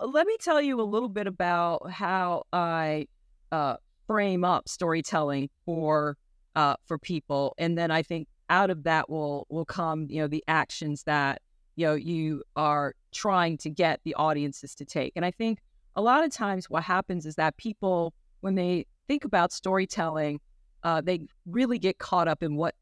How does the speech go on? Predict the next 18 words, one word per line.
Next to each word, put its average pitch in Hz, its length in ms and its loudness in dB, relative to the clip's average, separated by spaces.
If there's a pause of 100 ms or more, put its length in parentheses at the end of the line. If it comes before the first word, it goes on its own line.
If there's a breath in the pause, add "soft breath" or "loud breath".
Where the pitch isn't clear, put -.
(100)
it 165 140 0
is 160 180 0
that 151 120 -2
they're 147 140 -4
trying 147 280 0
to 135 60 -4
say, - 320 -4 (240)
<laughs> 320 260 0
right? 151 300 -2 (360)
Like 180 180 0
I 160 80 2
said 156 240 0
earlier. 151 440 -4 (380)
And 208 80 2
I 202 80 4
think 269 280 0
that, 196 360 2 (120)
um, 165 360 0